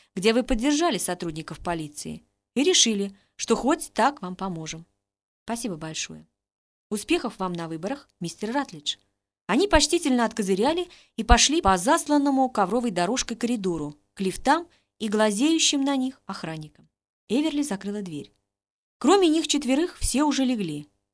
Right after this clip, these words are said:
Мэнди спала в соседней комнате. В гостиной повисло зловещее молчание, затишье перед бурей. «Фэнси, где ты была?» — мягко спросила ее Эверли. Та вскинула руки и изобразила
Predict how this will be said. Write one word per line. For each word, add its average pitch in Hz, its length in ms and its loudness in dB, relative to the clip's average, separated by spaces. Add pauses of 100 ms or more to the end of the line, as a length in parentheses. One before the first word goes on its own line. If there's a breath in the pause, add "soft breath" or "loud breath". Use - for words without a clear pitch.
(280)
Мэнди 254 280 2
спала 170 320 -4
в 165 40 -8
соседней 233 400 -4
комнате. 151 640 -12 (480)
В 180 60 -6
гостиной 240 420 0
повисло 202 440 -4
зловещее 185 480 -2
молчание, 202 680 -6 (320)
затишье 226 560 -4
перед 185 280 -8
бурей. 147 320 -12 (1080)
«Фэнси, 170 460 -2 (180)
где 175 280 0
ты 277 160 -2
была?» — 214 400 0 (460)
мягко 247 240 -6
спросила 196 420 -8
ее 202 240 -4
Эверли. 147 460 -10 (580)
Та 269 140 4
вскинула 269 440 2
руки 262 380 -2 (240 loud breath)
и 226 140 2
изобразила 208 640 0